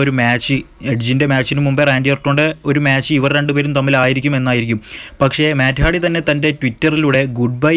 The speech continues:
എന്ന് പറഞ്ഞിട്ട് തൻ്റെ ഈ ഒരു റോയിലെ ഫോട്ടോയും കൂടി വെച്ചുകൊണ്ട് ഒരു ട്വീറ്റ് ചെയ്തിട്ടുണ്ട്. അതിൻ്റെ കൂടെ തന്നെ അദ്ദേഹം ഒരു ലിങ്ക് കൂടി വെച്ചിട്ടുണ്ട്. ആ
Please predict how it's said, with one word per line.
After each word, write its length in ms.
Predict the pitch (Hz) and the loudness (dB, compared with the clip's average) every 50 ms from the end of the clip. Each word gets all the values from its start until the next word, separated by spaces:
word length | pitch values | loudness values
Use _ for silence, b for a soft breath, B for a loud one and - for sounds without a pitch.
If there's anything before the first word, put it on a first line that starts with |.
| 170 156 | 2 0
എന്ന് 140 | 160 160 156 | 0 0 0
പറഞ്ഞിട്ട് 340 | 147 143 143 143 135 156 151 139 | 0 0 0 -2 0 -2 0 0
തൻ്റെ 220 | 143 131 131 139 143 143 139 131 | 0 0 0 0 0 0 -2 0
ഈ 20 | 135 147 151 | 0 2 2
ഒരു 120 | 151 156 156 139 143 131 | 4 2 2 0 0 0
റോയിലെ 340 | 127 131 131 139 139 147 147 143 - | 2 2 2 2 2 0 0 0 0
ഫോട്ടോയും 420 | 131 123 123 117 139 139 143 139 135 | 0 0 0 0 0 0 0 2 0
കൂടി 140 | 135 131 147 - B B B B B B 147 | 0 -2 -2 -4 B B B B B B 0
വെച്ചുകൊണ്ട് 420 | 143 143 - 156 147 147 143 143 139 135 | 0 0 2 0 0 0 2 2 2 2
ഒരു 100 | 143 135 - | 0 -2 -2
ട്വീറ്റ് 280 | 143 139 143 143 151 156 143 | 0 0 0 0 0 0 2
ചെയ്തിട്ടുണ്ട്. 400 | 131 120 120 110 113 110 104 104 98 B B B B B B B 117 | 2 2 0 0 0 0 -2 -2 -4 B B B B B B B -2
അതിൻ്റെ 280 | 117 131 131 139 156 151 147 | 0 0 0 0 0 2 2
കൂടെ 160 | 151 151 143 147 | 0 0 0 -2
തന്നെ 120 | 151 151 147 | -2 -2 0
അദ്ദേഹം 200 | 139 139 147 151 147 143 | 0 0 0 0 0 0
ഒരു 80 | 147 143 135 | 0 0 0
ലിങ്ക് 220 | 131 139 147 175 170 170 | 0 0 -2 -2 0 2
കൂടി 160 | 165 156 147 | 2 4 2
വെച്ചിട്ടുണ്ട്. 340 | 131 - 143 123 131 127 131 127 123 | 2 0 -4 -4 -2 -2 0 2 2
ആ 20 | 127 | 2